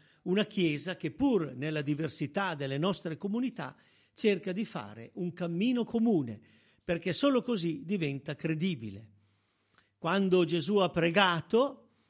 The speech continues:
eh, nel capitolo diciassette di Giovanni, prima della sua passione, morte e risurrezione, ha detto al Padre: "Padre, ti prego che siano una cosa sola, come tu ed io siamo una cosa sola,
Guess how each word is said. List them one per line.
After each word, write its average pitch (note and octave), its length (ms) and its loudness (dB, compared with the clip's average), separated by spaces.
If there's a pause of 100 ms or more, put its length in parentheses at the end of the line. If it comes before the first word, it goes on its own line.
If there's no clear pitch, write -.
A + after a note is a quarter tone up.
(340)
eh, C#3+ 540 -2
nel D3 140 0
capitolo D#3+ 560 2
diciassette D#3+ 720 0
di D3 120 0
Giovanni, E3 580 2
prima F3 320 2
della D#3 200 0
sua D#3 220 0
passione, E3+ 540 2
morte D#3+ 640 2 (320)
e E3 160 8
risurrezione, G3+ 960 6
ha F3 80 4
detto G#3+ 280 2
al G#3 120 2
Padre: A3 380 -2
"Padre, D#3 480 -2
ti D3+ 140 -6
prego F3+ 580 2 (420)
che E3+ 140 -4
siano B3 460 6
una A3 180 2
cosa A#3+ 280 0
sola, F#3+ 420 4
come F3 300 0
tu A3 140 2
ed F3+ 120 6
io G3 200 4
siamo F#3 360 -4
una D3+ 140 -4
cosa F#3+ 260 -6
sola, C3+ 420 -4